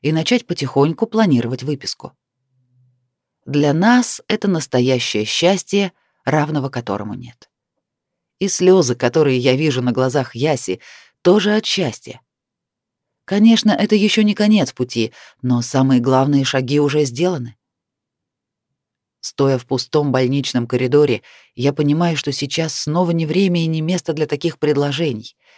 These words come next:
Нет нужного антуража и все прочее. Даже кольца и того нет. Но история повторяется, хоть я и обещал себе, что в следующий раз все будет иначе.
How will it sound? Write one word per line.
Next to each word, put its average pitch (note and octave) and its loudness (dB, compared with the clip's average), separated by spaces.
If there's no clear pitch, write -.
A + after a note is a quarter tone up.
Нет A3+ 4
нужного B2 2
антуража C3 0
и A2+ -8
все A2 -4
прочее. - 0
Даже D#3+ 0
кольца E3+ -2
и C3+ 0
того D3+ 0
нет. B2+ -4
Но C3 0
история G3 0
повторяется, F3+ 0
хоть C3 -6
я B2+ 0
и B2 0
обещал C3+ 0
себе, B2 -4
что G#2+ -8
в - -10
следующий C3 0
раз C3+ 0
все - -4
будет C#3 0
иначе. D3 -4